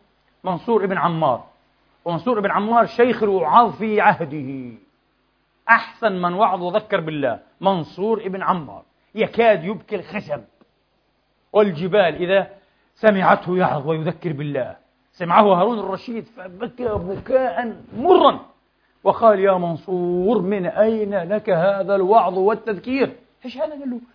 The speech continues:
"شيء لم يصنع مثلي، رجل صادق." قال: "فقلت له: 'سنح لي رسول الله في المنام، فتفل في فمي وقال لي: 'قم يا منصور فقل.'"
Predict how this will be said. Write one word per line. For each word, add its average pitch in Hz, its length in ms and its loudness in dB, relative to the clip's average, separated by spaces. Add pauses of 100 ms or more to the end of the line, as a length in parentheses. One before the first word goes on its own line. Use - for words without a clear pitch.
"شيء - 260 -6
لم 226 160 4
يصنع 233 220 2
مثلي، 196 280 -2
رجل 208 180 2
صادق." - 320 -2 (920)
قال: 175 400 6 (360)
"فقلت 175 360 0
له: 175 420 0 (500)
'سنح 202 460 2
لي 190 220 0
رسول 180 360 -4
الله 185 200 2
في - 140 -6
المنام، 160 800 -4 (540)
فتفل 180 580 2
في 180 200 -6
فمي 196 300 0
وقال 185 480 4
لي: 202 120 -2
'قم 214 380 2
يا 196 200 6
منصور 175 460 0
فقل.'" 160 460 -2